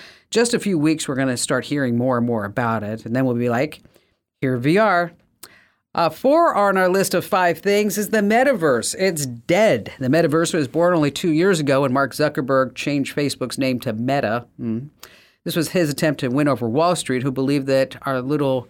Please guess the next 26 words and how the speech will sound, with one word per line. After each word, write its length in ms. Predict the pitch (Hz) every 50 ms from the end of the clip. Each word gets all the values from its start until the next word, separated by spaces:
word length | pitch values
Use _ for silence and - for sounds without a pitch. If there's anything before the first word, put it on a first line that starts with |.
| - - _ _ _ -
boy 320 | 131 131 151 151 143 139
wonder, 340 | 131 143 160 175 160 139 123
Mark 200 | 131 139 135 131
Zuckerberg, 560 | - 160 170 170 - 147 120 127 123 123 120
could 100 | - 139
do 140 | 120 123 120
no 160 | 120 117 113
wrong. 400 | 120 151 156 143 117 - - 117 -
Then 140 | - 151 135
he 300 | - - 220 233 254 254
and 80 | 202
he 160 | - - 214
alone 560 | 202 185 180 196 214 220 208 190 156 135 127 123
would 120 | 131 123
hold 460 | - - _ 185 190 196 190 180 160
the 80 | 147 143
keys 500 | - - - 180 160 143 127 127 117 -
to 120 | - - 127
a 100 | 120 120
better 380 | 117 117 139 139 135 127 117
virtual 400 | 110 127 127 117 - - 107 101
world. 300 | 110 107 - - - - _ _ _ _ _ _ _ _ _ _ _ _ _ _
You 100 | - 156
know, 100 | 147 131
companies 560 | - - 196 233 233 - 220 165 135 120 -
sink 300 | - 135 120 107 104 -